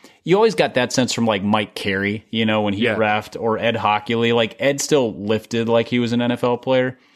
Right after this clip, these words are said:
Speaker 2: <laughs> Yeah,
Speaker 1: And
Speaker 2: for sure.
Speaker 1: yeah, so that guy's face, like, maybe that guy's face is communicating the, the sort of hangdog, like, "I'm so tired of being given points of emphasis by the com-,
Speaker 2: Yes.
Speaker 1: competition committee or whatever."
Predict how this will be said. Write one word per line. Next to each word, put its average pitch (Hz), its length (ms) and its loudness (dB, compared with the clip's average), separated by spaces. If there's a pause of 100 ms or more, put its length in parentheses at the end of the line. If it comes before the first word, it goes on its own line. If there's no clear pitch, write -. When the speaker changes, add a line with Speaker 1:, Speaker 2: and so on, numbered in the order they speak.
Speaker 2:
<laughs> 143 160 -4 (100)
Yeah, 110 420 0 (100)
Speaker 1:
And 131 200 0
Speaker 2:
for 127 60 -4
sure. 92 240 -4
Speaker 1:
yeah, 107 240 -2
so 135 400 2
that 165 220 0
guy's 175 240 0
face, 123 340 0
like, 127 100 2
maybe 202 260 0
that 262 180 -2
guy's 139 180 0
face 127 240 0
is 123 100 -4
communicating 117 720 0
the, 110 120 0
the 107 220 -4
sort 127 180 0
of 110 80 0
hangdog, 120 640 0
like, 110 200 0
"I'm 131 140 -2
so 170 160 -2
tired 107 460 -2
of 107 100 -4
being 113 240 0 (260)
given 113 300 0 (680)
points - 400 0
of 214 160 0
emphasis 117 600 0
by 110 260 0
the 101 160 -2 (540)
com-, 135 220 2
Speaker 2:
Yes. 127 340 2
Speaker 1:
competition 127 680 0
committee 110 580 0
or 110 140 -2
whatever." 101 640 -2